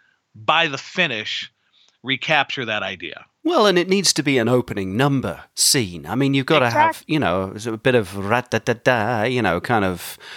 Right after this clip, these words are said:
Speaker 2: opening
Speaker 1: Absolutely.
Speaker 2: pizzazz. I mean, uh, plus
Speaker 1: Like,
Speaker 2: it's
Speaker 1: this is gonna be fun. I can hardly wait to
Speaker 2: Ri-,
Speaker 1: see what happens.
Speaker 2: right.
Speaker 1: Yes.
Speaker 2: It's got to be entertaining. It's not, you know, it's,
Speaker 1: Yes.
Speaker 2: it's,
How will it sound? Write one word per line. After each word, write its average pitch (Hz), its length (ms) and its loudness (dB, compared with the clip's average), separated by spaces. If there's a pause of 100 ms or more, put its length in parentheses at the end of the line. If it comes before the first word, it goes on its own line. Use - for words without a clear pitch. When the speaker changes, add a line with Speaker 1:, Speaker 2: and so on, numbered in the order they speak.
(200)
Speaker 2:
opening 113 520 2
Speaker 1:
Absolutely. 165 540 -6
Speaker 2:
pizzazz. 104 800 2
I 120 120 0
mean, 120 240 -2
uh, 110 60 -8
plus - 360 0
Speaker 1:
Like, 123 80 0
Speaker 2:
it's - 140 0
Speaker 1:
this 185 80 0
is - 80 -10
gonna 180 240 0
be 160 140 0
fun. 98 580 -2
I 120 160 -2
can 131 160 -6
hardly 143 340 0
wait 139 260 -2
to 214 60 -6
Speaker 2:
Ri-, 208 80 -2
Speaker 1:
see 127 140 -2
what 117 160 -4
happens. 113 360 0
Speaker 2:
right. 160 300 2
Speaker 1:
Yes. 92 140 0
Speaker 2:
It's - 180 2
got 143 340 2
to 151 120 -2
be 147 220 0
entertaining. 110 960 0
It's 95 220 0
not, 113 380 2
you 120 160 -2
know, 85 220 2
it's, - 280 -4 (120)
Speaker 1:
Yes. 107 100 -4
Speaker 2:
it's, - 280 -2